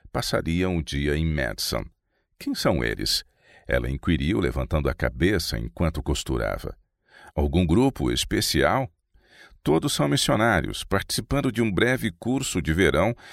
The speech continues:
que a faculdade oferece a missionários prestes a viajar e àqueles que estavam voltando de licença. Visto que muitos deles foram comissionados ao Japão, pedi a Perry Weber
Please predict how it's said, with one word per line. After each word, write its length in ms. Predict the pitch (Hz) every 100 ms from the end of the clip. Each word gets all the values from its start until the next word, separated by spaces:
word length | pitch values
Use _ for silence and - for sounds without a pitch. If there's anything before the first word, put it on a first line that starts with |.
| - -
que 80 | 82
a 20 |
faculdade 540 | - 85 78 82 85
oferece 560 | 82 76 64 82 95 69
a 40 |
missionários 640 | 67 - 71 62 80 78 -
prestes 600 | 87 92 120 - 85 69
a 80 |
viajar 800 | 64 73 69 69 78 90 85 50
e 120 | 58 67
àqueles 520 | 87 85 110 117 -
que 80 | 80
estavam 400 | - 95 98 87
voltando 600 | 95 85 85 123 120 76
de 120 | 76
licença. 680 | 67 - - 50 - - - _ _ _ _ - _
Visto 300 | 78 82 82
que 80 | 85
muitos 300 | 80 82 71
deles 320 | 76 67 67
foram 340 | - 67 69
comissionados 720 | 67 73 73 - 69 92 82 71
ao 140 | 69
Japão, 480 | 82 85 76 78 110 _ _ _ - -
pedi 380 | 110 90 135 135
a 80 |
Perry 480 | 85 110 135 135 113
Weber 580 | 90 101 127 - 50